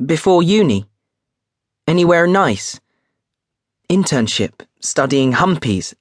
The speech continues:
<laughs> I mean humpback whales, in Hawaii."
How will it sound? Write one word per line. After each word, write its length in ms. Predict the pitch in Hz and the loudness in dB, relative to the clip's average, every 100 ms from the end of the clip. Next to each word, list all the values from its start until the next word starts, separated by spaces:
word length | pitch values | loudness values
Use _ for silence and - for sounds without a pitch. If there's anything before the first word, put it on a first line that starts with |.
| - | -12
<laughs> 500 | - - - - - | -12 -12 -18 -12 -4
I 100 | 120 | 0
mean 360 | 127 110 101 _ | 2 2 -2 _
humpback 580 | - 165 143 - 107 - | -2 0 0 -2 -6 -2
whales, 540 | 120 123 101 87 - - | 0 0 0 -4 -12 -6
in 120 | 143 | 0
Hawaii." 580 | 139 156 156 160 110 95 | 2 4 4 4 0 -4